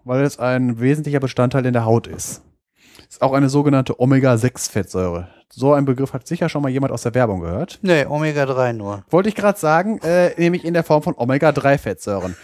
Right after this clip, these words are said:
Speaker 1: Hört sich, äh, ganz toll an und Werbeleute mögen sowas ja.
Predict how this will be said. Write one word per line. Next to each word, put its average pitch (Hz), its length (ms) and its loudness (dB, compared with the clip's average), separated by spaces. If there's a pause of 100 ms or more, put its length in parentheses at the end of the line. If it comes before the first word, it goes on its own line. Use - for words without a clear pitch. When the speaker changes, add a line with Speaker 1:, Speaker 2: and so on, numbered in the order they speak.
(160)
Speaker 1:
Hört 175 240 2
sich, - 200 -8
äh, 147 140 -4
ganz 156 420 0
toll 170 300 0 (100)
an 170 220 -2
und 151 300 -6
Werbeleute 147 760 2
mögen 135 360 0
sowas 104 380 -4
ja. 135 260 -2